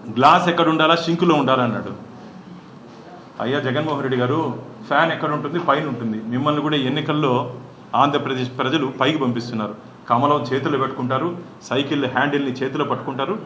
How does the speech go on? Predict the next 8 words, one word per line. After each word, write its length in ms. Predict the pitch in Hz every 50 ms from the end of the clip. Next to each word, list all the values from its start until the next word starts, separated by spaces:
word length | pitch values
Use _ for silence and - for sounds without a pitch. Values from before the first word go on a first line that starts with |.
| - - - - 110 104
గ్లాసును 360 | 120 123 135 143 139 - 143
చేతిలో 340 | 127 - 135 127 127 139 127
పట్టుకుంటారు. 600 | 120 127 120 120 - 120 110 107 110 101 - - - - - - - - - -
ఈరోజు 180 | 110 110 131 131
ఆంధ్రప్రదేశ్ 600 | 120 127 143 143 - - - 127 131 127 - -
ప్రజలు 340 | 131 147 165 185 170 151 139 - - - - - - 117
మూడు 340 | 131 165 170 170 165 - 165
పార్టీలకి, 640 | 143 143 147 - 160 151 143 120 123 131 127 127